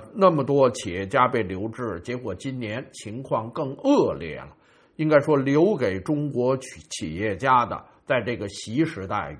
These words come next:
永远都是冬天，而且这寒冬是越来越冷。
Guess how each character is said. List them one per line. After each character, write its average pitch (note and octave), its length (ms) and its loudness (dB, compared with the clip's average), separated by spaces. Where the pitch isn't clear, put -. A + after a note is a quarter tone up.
永 C#3+ 300 -2
远 C#2+ 340 -4
都 G#2 220 -4
是 E2+ 280 -8
冬 B2+ 280 0
天， D#2 260 -12
而 C#3+ 140 2
且 A#2 160 -4
这 G#2 140 -6
寒 C3 420 -4
冬 G#3 340 -4
是 A2 240 -8
越 D#3 420 0
来 E2 220 -4
越 G#2 280 -4
冷。 C2+ 160 -10